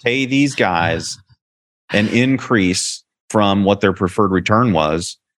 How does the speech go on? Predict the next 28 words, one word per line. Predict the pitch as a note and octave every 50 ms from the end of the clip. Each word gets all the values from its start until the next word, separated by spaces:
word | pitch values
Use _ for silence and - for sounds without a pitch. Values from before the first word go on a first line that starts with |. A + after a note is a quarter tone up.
| _ _
I | G#2+ G#2+ A2
just, | A2+ B2 B2 -
I | - A2
saw | - - - A2 A#2+ C3
there | C#3 B2+
was | A2+ G#2+
a | G#2
problem. | - - - A#2+ C#3+ C#3+ A#2+ A2+
I | G2 G2+
communicated | - - A2 A#2 B2 A#2+ C3 B2 A2+ A2
the | G2+
problem | F#2 - A#2+ B2+ B2+ A#2
and | G#2 G2+
said, | - A#2 G#2+ G#2+
"Look, | A#2 C3+ - G2+
we're | G2
gonna | A#2+ A#2+ - -
extricate | A2 C#3 - - - C#3 A#2+ C3+ B2+ A#2
ourselves | G#2+ G#2 - - A2 A2+ A#2+ - -
as | G2+ -
quickly | - - B2 A#2+ B2 E3+ D3+
as | C3+ A#2+
we | A#2 G#2+
can | - A#2+ G#2+ G2+ G2+
from | - G2
this | F#2+ F#2 F2+
problem. | - - F#2 D#2+ D#2 F2 G#2+ D3+ E3+ - _ _ _ _ _ -
And | G#2+ G#2+ G#2+ G#2+ G#2+ G#2+ G#2